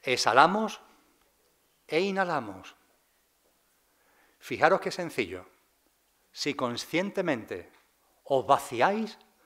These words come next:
fijaros con, con qué rapidez el cuerpo entero recibe. Uf, cuanto más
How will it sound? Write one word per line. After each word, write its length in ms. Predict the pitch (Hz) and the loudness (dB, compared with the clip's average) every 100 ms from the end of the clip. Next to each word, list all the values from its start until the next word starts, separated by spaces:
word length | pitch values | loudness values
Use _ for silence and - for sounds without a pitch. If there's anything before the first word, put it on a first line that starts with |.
| _ _ _ _ _ _ - - - - - - - - - - - - - - - - - - - - _ _ _ _ _ _ _ _ _ - - - - _ | _ _ _ _ _ _ -18 -12 -8 -6 -8 -12 -16 -18 -20 -20 -20 -20 -20 -20 -20 -20 -20 -20 -20 -20 _ _ _ _ _ _ _ _ _ -20 -20 -20 -20 _
fijaros 640 | - - 110 139 185 190 185 | -6 -2 4 6 6 6 6
con, 320 | 147 165 - | 2 -4 -4
con 240 | 151 123 113 | -2 -2 0
qué 520 | 156 196 202 - - | 2 2 -2 -8 -18
rapidez 640 | 180 - 151 143 147 180 | 0 6 6 8 4 4
el 160 | 151 123 | 4 4
cuerpo 320 | 156 185 180 | 4 4 4
entero 320 | 165 160 190 | 4 6 6
recibe. 500 | 196 185 - 120 101 - - - - - - _ _ _ _ | 8 8 8 6 2 -6 -16 -18 -20 -20 -20 _ _ _ _
Uf, 200 | 139 165 - - - - | -4 -4 -6 -14 -18 -12
cuanto 380 | - 139 139 139 | 0 2 2 0
más 320 | 131 185 208 | 4 4 4